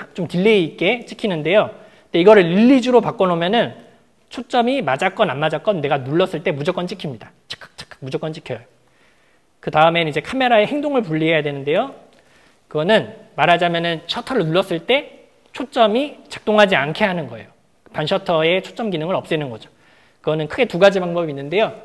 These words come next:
에이에프랑 엠에프 레버를 활용하는 방법이 있고 에이에프 온 버튼을 활용하는 방법이 있습니다. 저는 에이에프 온 버튼을 활용하는 거를 선호합니다. 그래서 어떤 식이냐면 초점을 한번 잡은 다음에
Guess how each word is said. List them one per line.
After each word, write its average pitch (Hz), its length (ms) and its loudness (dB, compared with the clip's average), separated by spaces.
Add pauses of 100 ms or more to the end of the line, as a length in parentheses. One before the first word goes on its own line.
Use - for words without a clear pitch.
(400)
에이에프랑 196 500 2
엠에프 214 340 2
레버를 156 340 4
활용하는 202 380 0
방법이 147 300 -2
있고 226 340 -2
에이에프 180 460 0
온 208 320 2
버튼을 175 420 -4
활용하는 185 320 -4
방법이 139 300 -6
있습니다. 110 360 -16 (1300)
저는 185 400 2
에이에프 180 380 0
온 220 260 4
버튼을 180 520 -2
활용하는 196 380 -2
거를 190 380 0
선호합니다. 165 460 -4 (800)
그래서 147 440 0 (1120)
어떤 226 560 2
식이냐면 208 420 -2
초점을 285 320 -2
한번 294 220 2
잡은 190 260 0
다음에 190 560 2